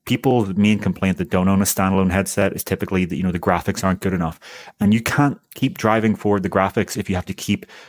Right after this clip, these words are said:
prioritizing that old headset. Now, Quest two is gonna be around for a, a very long time, obviously, yes. But once this starts to proliferate, right, at, at say two hundred and fifty or three hundred dollars or whatever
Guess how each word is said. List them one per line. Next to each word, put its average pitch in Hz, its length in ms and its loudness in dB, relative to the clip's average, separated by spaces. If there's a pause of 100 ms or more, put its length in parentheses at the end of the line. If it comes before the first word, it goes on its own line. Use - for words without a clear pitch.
(180)
prioritizing 98 880 0
that 90 260 0
old 90 220 -2
headset. 90 480 -2
Now, 120 100 2
Quest 165 440 0
two 143 80 2
is 113 120 2
gonna 120 160 2
be 107 160 2
around 87 420 2 (300)
for 92 480 0 (320)
a, 92 340 0
a 98 140 0
very 107 480 2
long 92 260 2
time, 82 460 -6
obviously, 85 560 -4 (220)
yes. 87 320 -4 (360)
But 107 260 2 (360)
once 113 600 0
this 110 240 2
starts 117 260 2
to - 80 -6
proliferate, 98 680 -2
right, 98 260 2
at, 95 240 -4
at 95 100 -6
say 92 140 -4
two - 180 -4
hundred 113 200 4
and 92 80 -6
fifty 95 320 -2
or 90 40 0
three 104 220 0
hundred 92 220 0
dollars 87 340 0
or 92 80 0
whatever 90 420 0